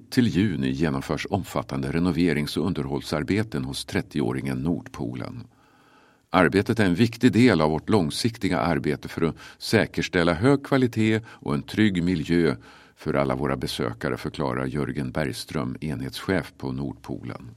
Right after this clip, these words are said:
Vattenreningssystemet uppgraderas, avlopps- och duschvattensystem förbättras och ytskikt och allmänna ytor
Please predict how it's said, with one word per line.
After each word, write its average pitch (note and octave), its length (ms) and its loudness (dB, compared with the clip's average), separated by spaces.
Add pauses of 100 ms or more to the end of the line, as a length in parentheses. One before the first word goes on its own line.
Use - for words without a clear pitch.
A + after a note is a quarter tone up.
(1080)
Vattenreningssystemet F2+ 1300 4
uppgraderas, F#2 1120 2
avlopps- E2+ 520 0
och E2+ 60 0
duschvattensystem E2+ 1000 -2
förbättras E2 880 -2
och - 380 -4
ytskikt - 600 0
och G#2 80 4
allmänna E2 380 4
ytor E2+ 540 0